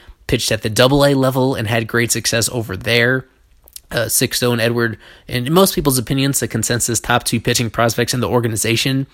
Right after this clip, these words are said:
And another wild card on top of that would be Max Meyer,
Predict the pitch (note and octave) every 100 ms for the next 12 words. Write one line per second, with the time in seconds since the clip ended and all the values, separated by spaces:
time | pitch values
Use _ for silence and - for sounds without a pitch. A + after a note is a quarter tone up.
0 | - - C3 A#2+ D3+ C#3+ C3+ D3 E3 B2+
1 | B2+ C#3 - C3+ A#2+ A2+ B2+ C3 C#3 C#3+
2 | D#3 - - - - B2+ A#2 A#2+ A#2 A2+
3 | A2 - - C3 D3+ G2+